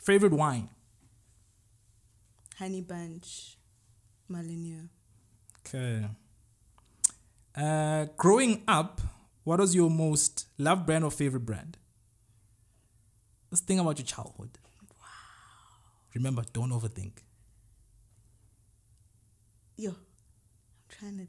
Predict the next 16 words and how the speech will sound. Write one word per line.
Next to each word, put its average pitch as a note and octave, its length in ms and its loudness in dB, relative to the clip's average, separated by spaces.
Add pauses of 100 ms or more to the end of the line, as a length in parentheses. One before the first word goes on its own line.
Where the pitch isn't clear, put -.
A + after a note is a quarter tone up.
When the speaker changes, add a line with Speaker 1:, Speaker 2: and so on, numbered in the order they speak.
Speaker 2:
think, G#3 320 -12
what, G#3 340 -16 (380)
what F3+ 100 -20
did G3 180 -20
I F#3 140 -14
like F#3+ 300 -14
as G3 160 -16
a G#3+ 40 -16
kid? G3 500 -16 (1800)
I - 40 -20
had G3 120 -20
a D4 60 -10
thing F#3 240 -10
for F3+ 120 -18
cream E3 300 -14
soda. E3 460 -14